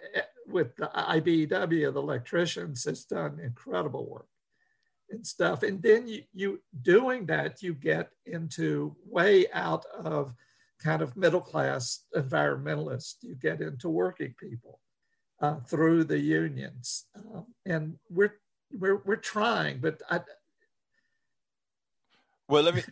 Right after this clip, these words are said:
Speaker 1: <laughs>
Speaker 2: the fact
Speaker 1: There are
Speaker 2: that
Speaker 1: only four of us. <laughs>
Speaker 2: But Jerry, Jerry, the, the fact that you're here and that you're putting this out, that is important. I, I am give, I'm throwing that clarion call out, not for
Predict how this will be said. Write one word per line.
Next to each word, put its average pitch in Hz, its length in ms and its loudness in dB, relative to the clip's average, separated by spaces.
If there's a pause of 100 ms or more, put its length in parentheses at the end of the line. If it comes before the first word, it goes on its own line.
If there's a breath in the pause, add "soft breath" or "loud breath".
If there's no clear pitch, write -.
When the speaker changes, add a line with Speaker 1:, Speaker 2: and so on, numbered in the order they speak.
Speaker 1:
<laughs> - 220 -6
Speaker 2:
the 143 80 6
fact - 160 8
Speaker 1:
There - 80 10
are - 20 4
Speaker 2:
that - 120 10
Speaker 1:
only - 200 6
four 359 360 4
of 139 120 2
us. - 180 0 (120)
<laughs> - 60 -20
Speaker 2:
But 147 180 6
Jerry, 160 320 8
Jerry, 131 440 8
the, 117 180 2
the 127 80 4
fact 165 280 4
that 131 220 0
you're 110 160 2
here 151 540 0 (340)
and 107 220 0
that 101 200 0
you're 104 100 2
putting 131 300 -2
this 127 200 -2
out, 147 280 4 (380 soft breath)
that 131 200 6
is 110 100 0
important. 110 540 0
I, 135 260 6 (300)
I 143 140 6
am 139 160 2
give, 127 260 -2
I'm 156 220 2
throwing 143 300 0
that 135 200 4
clarion 127 380 2
call 117 460 6
out, 107 400 4 (520)
not 131 400 2
for 107 380 2